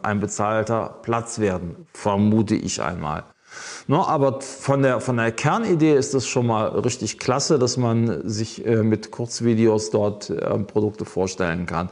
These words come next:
Es zeigt aber auch die Notwendigkeit, dass ihr euch langsam Gedanken machen solltet. Bewegtbilder für eure Produkte, ja, für eure Brand, für eure Produkte. Und dass ihr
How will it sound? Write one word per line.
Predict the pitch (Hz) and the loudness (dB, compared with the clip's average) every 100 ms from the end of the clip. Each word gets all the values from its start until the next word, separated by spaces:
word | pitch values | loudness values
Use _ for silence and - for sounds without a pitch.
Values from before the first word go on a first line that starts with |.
| - - | -10 -20
Es | - | -6
zeigt | - 135 143 | -2 0 2
aber | 127 113 | 2 2
auch | 117 | 0
die | 117 | 0
Notwendigkeit, | 101 110 120 120 123 - | 0 0 -2 -2 -2 -4
dass | - | -4
ihr | - | -4
euch | 110 | -2
langsam | 120 104 110 | -2 -2 0
Gedanken | 113 107 90 | 0 0 -4
machen | 90 90 | -6 -6
solltet. | 87 82 82 - - _ _ _ _ _ _ _ | -6 -6 -6 -10 -18 _ _ _ _ _ _ _
Bewegtbilder | 113 101 120 123 101 90 82 - | 2 2 2 -2 0 0 -2 -8
für | - - 139 | -10 0 2
eure | 92 101 | 2 -2
Produkte, | - 107 107 - 117 98 - _ _ _ _ _ | -2 0 0 -2 -6 -8 -12 _ _ _ _ _
ja, | 113 - - | -6 -6 -8
für | - 107 | -2 -2
eure | 90 92 | 0 -2
Brand, | 92 107 135 165 - - _ _ | 2 2 2 0 -4 -16 _ _
für | - - 90 | -6 0 2
eure | 98 95 | 2 0
Produkte. | - 98 101 - - - _ _ _ | 0 2 2 -2 -10 -12 _ _ _
Und | 104 | -4
dass | - - | -2 2
ihr | 135 120 117 - | 4 4 2 -4